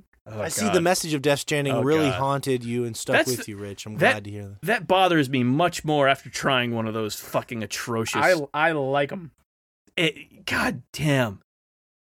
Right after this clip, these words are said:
Speaker 2: What are, what, the Monster Energy drink?
Speaker 1: Monst-, all right, all right. I'm going into
Speaker 2: Yeah.
Speaker 1: this 'cause I, I mentioned this
Speaker 2: Okay.
Speaker 1: in the group chat earlier in the
Speaker 2: That's what
Speaker 1: week
Speaker 2: she
Speaker 1: that I
Speaker 2: said.
Speaker 1: tried
Speaker 2: <laughs>
Speaker 1: Monster for the first time,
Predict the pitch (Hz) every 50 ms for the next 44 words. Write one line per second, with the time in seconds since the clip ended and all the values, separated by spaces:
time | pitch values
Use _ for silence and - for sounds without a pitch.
0 | _ _ _ 165 147 156 151 151 143 139 - 151 147 147 131 123 131 123 127 131
1 | 139 143 - - 151 147 156 156 165 185 196 - 156 175 202 190 - - _ _
2 | _ _ - 175 185 180 151 120 110 - _ _ - 180 202 180 151 131 120 -
3 | _ _ _ _ _ _ _ _ _ - - _ _ - 185 214 196 170 202 190
4 | 180 165 147 139 131 123 113 113 107 - - - 139 131 123 - _ _ _ _
5 | _ _ - 143 147 160 165 _ - 170 165 156 151 180 196 190 - - 185 185
6 | 151 139 151 139 - 151 147 147 147 - - 151 135 123 - 139 139 135 135 131
7 | 127 123 143 127 127 127 120 113 - 117 135 123 123 123 104 - 151 135 123 123
8 | 123 127 127 131 127 - - 143 - - 123 120 - - 120 113 - - - 120
9 | 110 107 104 101